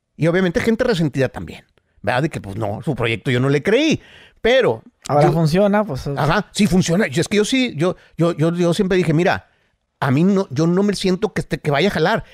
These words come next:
Speaker 1: pero si tú me demuestras que empieza a jalar en otro lado, yo inmediatamente te voy a tocar hasta más que en la competencia". No es personal.
Speaker 2: Sí, porque, eh, queda aparte que no, no eres adivino. Uno,
Speaker 1: Así
Speaker 2: uno,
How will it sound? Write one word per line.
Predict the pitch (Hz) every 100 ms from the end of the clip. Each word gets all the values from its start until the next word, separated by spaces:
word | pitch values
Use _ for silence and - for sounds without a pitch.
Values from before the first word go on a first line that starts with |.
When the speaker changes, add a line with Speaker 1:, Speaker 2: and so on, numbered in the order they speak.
| - -
Speaker 1:
pero | 156 156 160
si | 175
tú | - 240
me | 285
demuestras | 262 202 220 208 - - - - _ _ _ _ _ _
que | 143
empieza | 120 190 196
a |
jalar | 185 208
en | 214
otro | 208 220
lado, | 208
yo | 185 214
inmediatamente | 233 233 196 180 202 240 240 233 233
te | 185
voy | 180
a |
tocar | 202 208 233
hasta | -
más | 151 170 233
que | 269
en |
la | 208
competencia". | 165 135 135 180 285 302 - _ _ _ _
No | 139 156 202
es |
personal. | - 240 - 135 185 240 202
Speaker 2:
Sí, |
porque, | 180 190
eh, | 175 170 165
queda | 185
aparte | 175 185 180
que | 175
no, | 156 170
no | 160
eres | 180 175
adivino. | 147 139 196 165 143
Uno, | 180
Speaker 1:
Así | - 180
Speaker 2:
uno, | 190